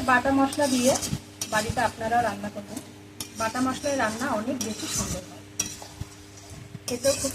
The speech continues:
সুন্দর হয়, দেখতেও খুব ভালো হয়। ভালো এখানে আমি কোনো গুঁড়ো মশলা অ্যাড করিনি। দেখুন, কালারটা আস্তে আস্তে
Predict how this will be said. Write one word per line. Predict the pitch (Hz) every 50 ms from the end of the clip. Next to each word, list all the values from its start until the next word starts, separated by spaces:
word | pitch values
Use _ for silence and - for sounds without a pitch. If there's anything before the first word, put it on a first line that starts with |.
| - -
সুন্দর | 233 240 233 233 240 247 220
হয়, | 208 - - - - - - - - - - - - - - - - - - - - - -
দেখতেও | 240 247 - - 302 311 311 -
খুব | - 277 - -
ভালো | 190 175 - -
হয়। |
ভালো | - - - - - - - - - - - - - - - - - - - - - - - - - - - - - - - - - - - - - - - - - - - - - - - - - - - - - - - - - - - - - - - - - - - - - - - - - - - - - - - - - - - 1077 1077 - - - - 262
এখানে | 247 - 277 285 285 269
আমি | 262 269 277 -
কোনো | 269 269 285 262 233
গুঁড়ো | 240 240 240 240
মশলা | 226 226 - 277 294 320
অ্যাড | 254 196 - - -
করিনি। | - 180 175 170 - - - - - - - - - - - - - - - - - - - - - - - - - - - - - - - - - - - - - - - - - - - - - - - - - - - - - - - - - 240
দেখুন, | 233 226 - 285 311 381 - - - - - - - - - - - -
কালারটা | - 214 220 226 226 - 254 220 208
আস্তে | - - 226 214
আস্তে | 208 - -